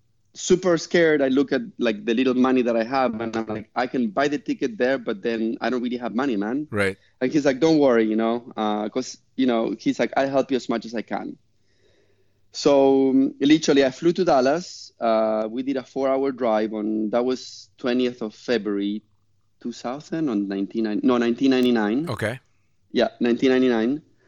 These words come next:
Speaker 1: And, uh, literally, I was sweating on the car ride at night.
Speaker 2: Oh, yeah.
Speaker 1: 'Cause it was so nice and warm in Texas. And
Speaker 2: Oh,
Speaker 1: I'm like,
Speaker 2: yeah.
Speaker 1: "Fuck yeah, I love this place."
Speaker 2: Yeah.
Speaker 1: And, um, so we literally got to, um,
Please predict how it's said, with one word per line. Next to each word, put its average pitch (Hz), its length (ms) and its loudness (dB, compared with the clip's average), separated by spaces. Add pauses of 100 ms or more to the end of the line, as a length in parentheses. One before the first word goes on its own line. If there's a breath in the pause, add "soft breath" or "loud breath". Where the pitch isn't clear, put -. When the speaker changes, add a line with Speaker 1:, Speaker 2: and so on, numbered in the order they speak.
(420 soft breath)
Speaker 1:
And, 120 440 4
uh, 117 440 4
literally, 143 560 4 (340)
I 131 120 2
was 127 180 2
sweating 123 520 0
on 104 100 0
the 101 60 -2
car 107 220 0
ride 87 340 -2
at 92 120 -6
night. 95 440 -6
Speaker 2:
Oh, 151 120 2
yeah. 143 340 2
Speaker 1:
'Cause 110 180 -4
it 120 40 0
was 107 140 0
so 131 360 2
nice 123 300 2
and 120 120 -2
warm 208 220 4
in 123 100 4
Texas. 107 400 -4
And - 100 0
Speaker 2:
Oh, - 40 2
Speaker 1:
I'm - 60 2
like, - 160 0
Speaker 2:
yeah. 226 120 -8 (100)
Speaker 1:
"Fuck - 200 -6
yeah, 180 100 0
I - 20 -2
love 180 220 0
this 170 140 0
place." 101 440 0
Speaker 2:
Yeah. 190 260 -6 (880)
Speaker 1:
And, 131 380 4
um, 131 520 4 (100)
so 143 280 2
we 160 240 0
literally 190 400 2
got 160 360 2
to, 139 840 2
um, 127 480 -4